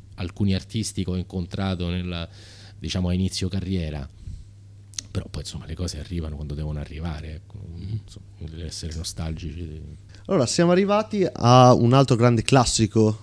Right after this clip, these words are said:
Speaker 3: eh, del nostro podcast, ovvero il concetto di opinione impopolare.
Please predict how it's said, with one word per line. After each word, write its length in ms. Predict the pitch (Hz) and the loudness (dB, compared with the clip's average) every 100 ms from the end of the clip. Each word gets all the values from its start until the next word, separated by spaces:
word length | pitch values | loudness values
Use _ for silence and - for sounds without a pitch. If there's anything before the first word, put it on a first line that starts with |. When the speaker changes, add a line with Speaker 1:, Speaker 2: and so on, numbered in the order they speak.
| - | -4
Speaker 3:
eh, 760 | 101 98 95 82 50 71 50 - - | -2 0 -2 -2 -4 -6 -8 -10 -12
del 200 | - 82 | -10 -6
nostro 260 | 107 117 160 | -4 -2 0
podcast, 360 | 151 - 113 - | 0 0 -2 2
ovvero 320 | 135 131 123 - - - - | 6 6 4 -6 -20 -12 -8
il 80 | |
concetto 360 | 107 120 135 127 | -4 -2 -2 -2
di 100 | 117 | 0
opinione 340 | 113 110 113 | 0 0 0
impopolare. 680 | 107 95 101 95 95 85 87 | 0 -4 -4 0 0 -2 -6